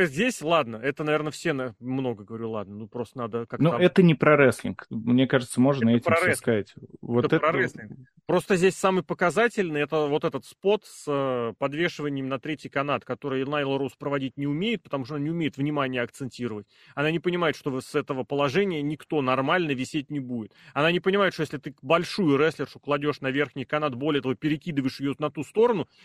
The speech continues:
Speaker 1: рестлер туда выпадет. И Каргил нужно как-то было спасаться сам. Единицы могут эту ситуацию исправить самостоятельно. Я, помню, только помню, как, э, Дэниелс, э, в схожей ситуации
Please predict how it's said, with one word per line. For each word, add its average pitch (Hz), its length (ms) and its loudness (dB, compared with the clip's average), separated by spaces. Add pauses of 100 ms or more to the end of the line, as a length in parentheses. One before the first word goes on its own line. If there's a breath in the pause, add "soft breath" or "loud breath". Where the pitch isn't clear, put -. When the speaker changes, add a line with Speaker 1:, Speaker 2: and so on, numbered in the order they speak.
Speaker 1:
рестлер 185 320 2
туда 160 240 2
выпадет. 135 500 0 (300)
И 160 100 -2
Каргил 196 420 2
нужно 160 280 0
как-то 165 240 -2
было 147 180 0
спасаться 156 500 -2
сам. 165 180 -6
Единицы 180 800 0
могут 147 320 -2
эту 135 160 -8
ситуацию 131 560 -4
исправить 123 380 -2
самостоятельно. 123 800 -6 (260 soft breath)
Я, 170 180 0
помню, 196 220 2
только 196 260 0
помню, 190 340 2
как, - 300 -2
э, 160 120 2
Дэниелс, 151 640 0
э, 127 140 -4
в - 60 -20
схожей 139 380 -2
ситуации 180 640 -2